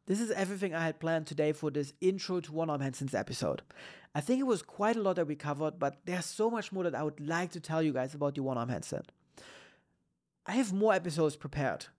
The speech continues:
specifically towards the one-arm handstand. But finishing these episodes is gonna be so much easier if I know what are your questions and what wasn't discussed today. What else do you wanna learn about? So please do me the favor,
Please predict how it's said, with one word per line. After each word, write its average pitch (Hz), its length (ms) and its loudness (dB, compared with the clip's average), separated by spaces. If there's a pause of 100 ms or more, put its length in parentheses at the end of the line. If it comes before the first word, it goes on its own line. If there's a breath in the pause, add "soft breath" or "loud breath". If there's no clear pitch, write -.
(160)
specifically 180 580 0
towards 202 400 0
the 165 100 0
one-arm 139 260 0
handstand. 131 420 -4 (420 soft breath)
But 151 100 2
finishing 233 440 6
these 180 140 0
episodes 151 460 0
is 156 60 -6
gonna 190 160 -2
be 185 80 -2
so - 180 -2
much 185 180 0
easier 165 300 0
if 147 160 -6
I 147 80 -2
know 165 460 0 (500 loud breath)
what 185 160 4
are 202 60 6
your 170 180 4
questions 165 500 0
and 151 320 -2
what 190 200 4
wasn't 180 260 2
discussed 147 400 -2
today. 143 220 2
What 185 180 4
else 185 240 0
do 175 80 0
you 151 60 2
wanna 143 180 0
learn 127 160 0
about? 95 300 -2
So 180 160 2
please 170 340 0
do 185 220 0
me 196 80 2
the 180 80 2
favor, 139 340 0